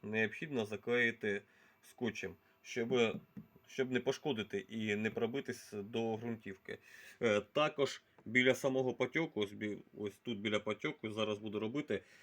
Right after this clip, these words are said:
прокле-, проклею отак от скотчем, ну, щоб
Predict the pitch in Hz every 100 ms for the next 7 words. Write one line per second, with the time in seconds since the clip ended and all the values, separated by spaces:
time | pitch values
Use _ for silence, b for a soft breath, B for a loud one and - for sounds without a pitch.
0 | B _ - 120 135 135 110 - - 120
1 | 131 147 147 131 117 110 _ _ - -
2 | 117 117 113 107 - - 170 - 110 95
3 | b b b b b _ 208 - 143